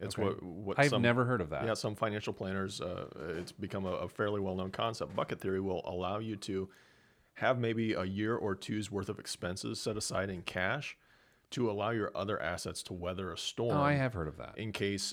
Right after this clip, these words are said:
Speaker 1: of, uh, bad markets. So you, uh, just as we were talking, when the markets get depressed a little bit, you're not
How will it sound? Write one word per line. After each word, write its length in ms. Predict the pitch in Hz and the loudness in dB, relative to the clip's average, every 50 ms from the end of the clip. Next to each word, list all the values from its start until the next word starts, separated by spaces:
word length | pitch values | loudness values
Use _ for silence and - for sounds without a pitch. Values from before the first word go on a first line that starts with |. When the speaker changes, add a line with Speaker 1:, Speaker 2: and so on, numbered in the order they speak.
| - | -2
Speaker 1:
of, 400 | - 92 90 85 85 82 85 87 - | -2 -2 0 0 -2 -4 -6 -8 -8
uh, 240 | 85 90 85 95 98 | -6 -6 -4 -4 -6
bad 360 | 101 101 92 104 101 107 113 | -6 -4 0 0 2 2 2
markets. 500 | 123 170 202 - 76 67 - - - - | 0 -2 -2 -2 -6 -10 -10 -10 -6 -2
So 80 | - | 0
you, 500 | 107 104 101 107 98 64 71 90 104 101 113 - - | 0 0 0 -2 -2 -4 -4 -6 -8 -8 -10 -10 -8
uh, 140 | 73 95 95 101 95 - - | -6 -6 -6 -6 -8 -8 -6
just 220 | - 98 95 - | -6 -4 -4 -4
as 60 | 98 | -4
we 120 | 92 98 92 | -2 -2 -2
were 80 | 90 | -2
talking, 380 | - - 196 165 - 104 101 98 | 0 -2 -2 0 -2 -4 -4 -2
when 140 | 98 92 92 | -2 -2 -2
the 40 | 87 | -4
markets 480 | 85 85 82 87 85 - 110 - - - | -4 -4 -4 -4 -4 -4 -4 -6 -6 -6
get 200 | - 95 - - | -6 -6 -6 -6
depressed 420 | 95 - - 110 113 117 - - | -8 -2 0 0 0 0 -2 -6
a 60 | 110 | -4
little 180 | 104 104 104 107 | -2 -2 -2 -2
bit, 220 | 98 104 98 - | -2 -2 -4 -4
you're 140 | 90 101 98 | -4 -6 -4
not 260 | 98 101 98 101 - | -2 -2 -2 -2 -4